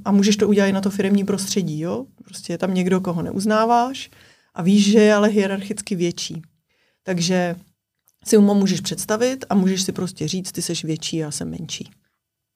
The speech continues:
A pohrávat si s touhle větou a sledovat, jak se při tom cítíš. Často ve chvíli, kdy dojde k tomu přijetí, tak přichází úleva. Opravdu jako fyzická úleva, kterou cítíme po celém těle.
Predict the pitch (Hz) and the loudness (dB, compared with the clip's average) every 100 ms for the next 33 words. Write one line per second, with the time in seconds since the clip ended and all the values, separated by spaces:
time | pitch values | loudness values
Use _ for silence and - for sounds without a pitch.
0 | _ _ _ _ _ _ _ - 202 196 | _ _ _ _ _ _ _ -6 0 4
1 | 185 180 180 180 180 170 170 156 151 151 | 4 4 -2 -4 -4 -2 -2 -4 -6 -6
2 | 151 - - 190 233 214 202 196 185 - | -10 -12 -8 2 6 6 6 2 -2 -4
3 | 175 180 170 175 165 156 - 160 - - | -8 -6 -6 -6 -6 -8 -12 -16 -16 -18
4 | _ _ _ _ _ _ _ _ - 240 | _ _ _ _ _ _ _ _ 0 2
5 | 226 277 196 180 - 208 220 214 214 214 | 4 2 2 0 0 2 2 4 6 6
6 | 208 208 214 190 - 190 170 170 196 196 | 6 4 2 2 0 0 0 -2 -6 -4
7 | 190 196 180 185 175 185 - 170 170 151 | -4 -4 -2 2 2 0 0 0 2 0
8 | 147 - _ _ _ 175 208 202 202 208 | -6 -12 _ _ _ -2 2 4 4 2
9 | 208 190 185 185 214 190 202 185 185 190 | 2 2 2 -2 0 0 2 4 4 2
10 | 185 190 190 170 - 175 170 170 165 165 | 2 2 2 0 2 -2 -2 -4 -4 -4
11 | 160 160 156 | -4 -8 -10